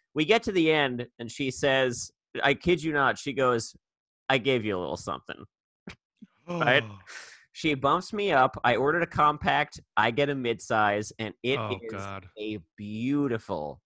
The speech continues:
Speaker 1: a pristine Chevy Equinox that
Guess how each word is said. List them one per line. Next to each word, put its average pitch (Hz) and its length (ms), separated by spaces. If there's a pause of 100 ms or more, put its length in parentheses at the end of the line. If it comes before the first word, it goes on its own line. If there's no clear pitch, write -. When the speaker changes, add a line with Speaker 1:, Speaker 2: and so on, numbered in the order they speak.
Speaker 1:
a 101 60
pristine 120 1300 (200)
Chevy 101 420 (100)
Equinox 87 800
that 110 180